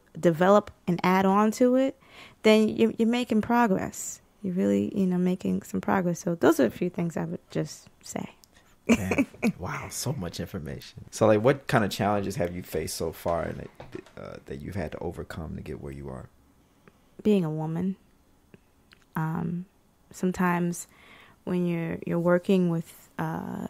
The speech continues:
Speaker 1: people, and sometimes when you're, you're, you're traveling and, and working with other cultures, you have to understand and be sensitive to what, how things are done or how,
Speaker 2: Mm.
Speaker 1: how things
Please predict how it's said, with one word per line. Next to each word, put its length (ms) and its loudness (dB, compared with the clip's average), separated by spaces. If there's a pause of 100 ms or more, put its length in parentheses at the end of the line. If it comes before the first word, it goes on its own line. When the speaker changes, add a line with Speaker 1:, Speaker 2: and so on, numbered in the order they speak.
Speaker 1:
people, 500 -2 (1900)
and 80 -6
sometimes 540 2 (420)
when 140 6
you're, 140 6
you're, 160 6
you're 160 2
traveling 600 4
and, 180 -6
and 140 0
working 300 -2
with 180 -2
other 200 -2
cultures, 480 -2
you 80 -2
have 140 -4
to 140 -4
understand 440 -2
and 80 -4
be 100 -6
sensitive 600 -6
to 240 -2
what, 260 -2 (1160)
how 240 4
things 360 2
are 200 -6 (160)
done 420 -2
or 80 -6
how, 200 0
Speaker 2:
Mm. 60 -10 (120)
Speaker 1:
how 180 -2
things 600 -6